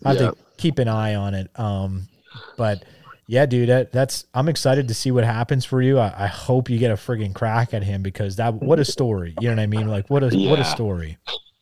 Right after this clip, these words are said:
Speaker 2: Yep, absolutely. I hope to close the book on the old boy this year. Um, you know, it's, it's definitely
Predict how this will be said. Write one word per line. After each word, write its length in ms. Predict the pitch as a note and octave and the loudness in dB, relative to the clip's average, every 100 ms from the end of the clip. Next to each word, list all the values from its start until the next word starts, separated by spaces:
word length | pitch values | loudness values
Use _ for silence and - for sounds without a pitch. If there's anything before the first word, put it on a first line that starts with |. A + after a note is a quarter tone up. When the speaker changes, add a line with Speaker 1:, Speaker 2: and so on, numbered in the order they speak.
| - _ - | -18 _ 0
Speaker 2:
Yep, 300 | F#2+ F#2+ - | 2 0 0
absolutely. 680 | G2+ - - F#2+ F#2+ F2 F#2+ | -2 -2 -2 -2 0 2 0
I 120 | F#2 | 0
hope 260 | G#2+ G#2 - | -2 -4 -4
to 160 | A2+ | -4
close 380 | G2+ A2+ G#2 G#2 | -2 -2 -2 -2
the 80 | G2 | -4
book 260 | G2 G2 G#2 | -2 -2 -2
on 140 | G2 | -2
the 100 | F#2+ | 0
old 220 | F#2+ F#2 | -2 -2
boy 240 | F#2+ F#2 F#2+ | -2 0 0
this 300 | F2+ - G2 | -2 -4 -4
year. 400 | F2+ F#2 F#2 - - | -2 -2 -4 -8 -12
Um, 460 | - D#2+ D#2 D#2 E2+ - _ _ - | -8 -4 -2 -2 -2 -4 _ _ -8
you 140 | - F#2 | -2 -2
know, 340 | E2+ E2 - - | -2 -4 -6 -6
it's, 380 | F3 - - - - - - - | -6 -6 -8 -10 -14 -16 -16 -10
it's 180 | G#2+ F#2+ | -8 -6
definitely 760 | - A2+ - A2+ G2 A2 G#2 | -4 -4 -2 -2 0 0 -2